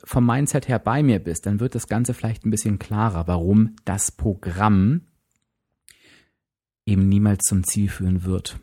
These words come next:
und auch der Plan nicht. Das heißt, es ist jetzt unsere gemeinsame Aufgabe, deine und meine,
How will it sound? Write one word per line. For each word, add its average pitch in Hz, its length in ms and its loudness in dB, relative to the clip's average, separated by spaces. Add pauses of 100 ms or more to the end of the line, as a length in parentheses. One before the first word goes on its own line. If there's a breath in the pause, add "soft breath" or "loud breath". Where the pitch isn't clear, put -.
und - 240 -6
auch 92 260 -2
der 87 320 -2
Plan 95 460 -2
nicht. - 400 -12 (680 loud breath)
Das 85 140 -6
heißt, 85 240 -4
es 92 100 -10
ist 98 140 -6
jetzt - 240 -8 (300)
unsere 147 480 2
gemeinsame 110 580 0
Aufgabe, 85 600 -8 (460)
deine 104 340 0
und 120 180 -4
meine, 120 420 2